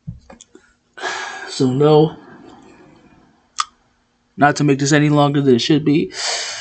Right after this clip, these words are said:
Let's, so let's get into it. Okay, so yeah, just like, again, man, just from, from beginning to end,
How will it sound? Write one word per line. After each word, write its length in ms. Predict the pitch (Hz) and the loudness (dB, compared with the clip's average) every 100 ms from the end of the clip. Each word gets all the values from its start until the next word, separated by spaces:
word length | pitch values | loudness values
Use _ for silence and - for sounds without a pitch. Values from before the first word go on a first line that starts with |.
| - - - _ | -16 -18 -20 _
Let's, 200 | - 135 | -2 0
so 100 | - | 0
let's 380 | 160 - 131 160 | 0 0 0 0
get 160 | - 165 | 2 2
into 320 | 175 156 127 | 2 2 0
it. 260 | - - - - - - - 762 762 740 740 _ _ _ _ _ _ _ _ _ _ _ _ - - - _ _ - - - - - - - _ | 0 -8 -14 -14 -12 -12 -14 -16 -18 -20 -20 _ _ _ _ _ _ _ _ _ _ _ _ -20 -20 -20 _ _ -20 -20 -20 -18 -16 -16 -18 _
Okay, 600 | - 185 - 175 98 104 - | 0 2 4 2 0 -6 -16
so 380 | - 131 120 113 | -4 0 2 2
yeah, 300 | 143 123 110 | 2 2 2
just 300 | 127 156 - | 0 2 2
like, 260 | 143 107 - - _ _ _ - - | 0 0 -6 -20 _ _ _ -10 -4
again, 400 | 143 202 180 120 | 2 4 4 4
man, 260 | 117 113 | 4 2
just 240 | 117 180 - | 2 2 0
from, 140 | 160 | -4
from 300 | 147 - 151 | -4 0 2
beginning 480 | 143 143 156 160 147 | 4 4 4 4 2
to 120 | 143 | 0
end, 380 | 127 139 135 | 2 4 4